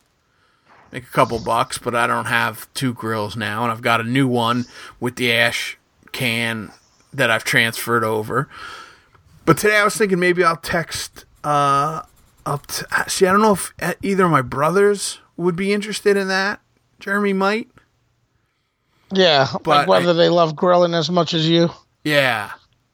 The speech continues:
Speaker 1: Yeah, but I think my, my sister's husband might be interested. So I'm gonna text around and see if, if one of those guys would be interested in having it.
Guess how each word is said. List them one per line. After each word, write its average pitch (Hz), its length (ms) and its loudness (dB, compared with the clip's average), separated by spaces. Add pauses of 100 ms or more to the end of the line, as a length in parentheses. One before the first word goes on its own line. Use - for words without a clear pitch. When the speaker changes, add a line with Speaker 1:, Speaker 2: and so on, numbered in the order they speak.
(640)
Speaker 1:
Yeah, 123 300 -2
but 131 280 0
I 139 100 0
think 190 480 -4
my, 135 380 -2 (500)
my 135 280 0
sister's - 500 -2
husband 113 640 -6 (840)
might 131 300 0 (260)
be 127 180 -2
interested. - 520 -10
So 165 100 0
I'm 214 220 2
gonna 214 180 4
text - 360 0
around 117 340 4
and 107 100 -8
see 120 180 -2
if, - 280 -8
if 120 160 -4
one 117 140 0
of 117 80 0
those 113 180 2
guys 107 360 0
would 107 100 -6
be 104 120 -2
interested 113 420 -6
in 101 100 -6
having 104 380 -2
it. - 140 -6